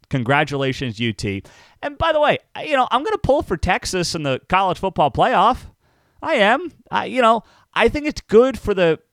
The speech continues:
Big twelve if Texas wins it all. I know they're leaving, but, you know, they had some struggles this season in the Big twelve. They didn't blow everybody out by three touchdowns. I mean, they had some great games,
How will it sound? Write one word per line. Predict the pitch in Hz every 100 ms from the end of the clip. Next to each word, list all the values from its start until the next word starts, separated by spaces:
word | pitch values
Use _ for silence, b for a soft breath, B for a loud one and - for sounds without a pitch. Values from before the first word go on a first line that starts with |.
| _ 143
Big | 202 202
twelve | - 190 190 160 127
if | 131
Texas | - 156 - 143 135
wins | 135 131
it | 160
all. | 202 - - _ _ _ _ _ _ _ _ _ _ _
I | 147 175
know | 240
they're | 247
leaving, | 147 180 262 160 131 143 123
but, | 202 180
you | 254
know, | 226 202
they | - 190
had | 180 277
some | - 196
struggles | - 214 269 247 139
this | 127
season | - 117 98 82 76 _ _
in | 147
the | 143
Big | 139 127
twelve. | 131 98
They | 107
didn't | 285 302
blow | 156 214
everybody | 190 165 165 147
out | 185 208
by | 117
three | - 147
touchdowns. | - 214 - 95 82 143
I |
mean, | 175 180
they | 175
had | 202 226
some | - 127
great | 104 110 139 175
games, | 107 139 220 143 185 214